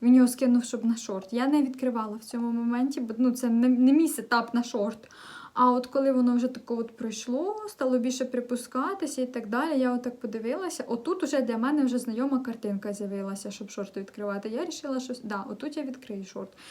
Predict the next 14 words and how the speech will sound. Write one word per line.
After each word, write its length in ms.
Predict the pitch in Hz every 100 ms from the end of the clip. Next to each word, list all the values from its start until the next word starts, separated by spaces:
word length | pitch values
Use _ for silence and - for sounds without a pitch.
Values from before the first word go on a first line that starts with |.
| -
Ну, 80 | 254
я 140 | 277
не 100 | 311
кожен 360 | 359 403 294 226
його 180 | 214 202
сетап 380 | 196 - 196 -
відкриваю, 400 | 202 208 202 202
ребят, 300 | 196 208 -
ні. 340 | 294 269 202 - -
В 60 | 214
деяких 460 | 220 269 311 359
я, 240 | 311 277 247 240 208 202 -
звичайно, 520 | 214 208 208 240 370
сумніваюся. 680 | 302 240 220 202 220 254 -